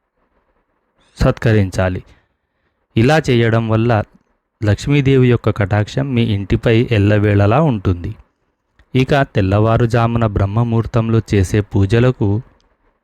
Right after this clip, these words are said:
రెట్టింపు పుణ్య ఫలితం లభిస్తుంది. తెల్లవారుజామున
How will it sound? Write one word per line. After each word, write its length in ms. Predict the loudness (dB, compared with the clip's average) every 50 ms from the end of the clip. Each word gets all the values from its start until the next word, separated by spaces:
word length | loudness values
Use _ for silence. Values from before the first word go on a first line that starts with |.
| _ _ _ -10 -4
రెట్టింపు 440 | -2 -2 -2 0 0 -2 0 2 0
పుణ్య 320 | 0 0 0 0 0 0 0
ఫలితం 500 | 0 0 0 0 0 -2 -2 -2 0 0
లభిస్తుంది. 680 | 0 0 0 0 -2 -2 -2 -4 -4 -2 -4 -6 -6 -6 _ _ _ _ _ _ _ _ _ _ _ _ -20 -20 _ _ _ _ -2
తెల్లవారుజామున 1000 | 0 2 2 2 2 2 2 2 2 2 2 2 0 0 0 0 0 0 -2 -2